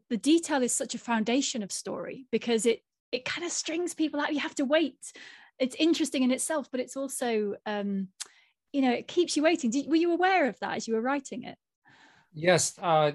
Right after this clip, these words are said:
Speaker 2: I, I looked closely, you know, like, like I've learned to do everything in my life. If you want to learn to fly a,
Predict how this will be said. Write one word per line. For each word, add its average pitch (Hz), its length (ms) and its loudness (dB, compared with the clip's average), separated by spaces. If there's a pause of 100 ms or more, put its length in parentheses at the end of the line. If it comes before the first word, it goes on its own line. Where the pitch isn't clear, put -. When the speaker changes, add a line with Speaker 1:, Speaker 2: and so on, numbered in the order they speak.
(140)
Speaker 2:
I, 185 240 0 (280)
I 190 100 0
looked 294 380 -2
closely, 139 720 0
you 165 140 0
know, 104 120 -2
like, 127 200 -2
like 131 240 -2
I've 127 220 -2
learned 135 320 0
to 127 80 -8
do 120 180 0
everything 120 360 -2
in 104 120 -8
my 104 100 -6
life. 101 320 -6
If 104 140 -12
you 117 80 -2
want 123 180 0
to 120 60 -2
learn 120 340 -2
to 110 100 -8
fly 120 420 -2
a, 107 260 -4